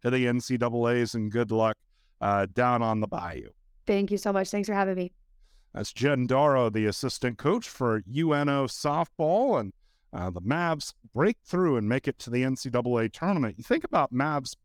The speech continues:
Speaker 1: baseball, um, they were competitive in a regional a few years ago up in, uh, or down in, uh, Los Angeles. And, you know, we mentioned the tradition that Mavs softball has had historically, and,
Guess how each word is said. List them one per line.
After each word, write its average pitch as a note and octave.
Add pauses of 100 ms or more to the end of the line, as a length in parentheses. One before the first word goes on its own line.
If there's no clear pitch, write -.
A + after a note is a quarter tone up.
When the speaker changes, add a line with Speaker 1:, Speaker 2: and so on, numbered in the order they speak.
Speaker 1:
baseball, F#2 (500)
um, G#2+
they F3 (200)
were B2+
competitive B2
in A2+
a A2
regional A#2
a G#2
few A#2+
years A2+
ago A2
up A2
in, G#2
uh, G2 (480)
or F#2
down B2+
in, A#2 (180)
uh, G#2+
Los G2
Angeles. A#2+
And, F#2+ (400)
you A2+
know, G2+
we G2+
mentioned B2+
the G#2+
tradition A#2
that G2
Mavs A#2+
softball C3+
has G#2+
had A2+
historically, G#2+
and, -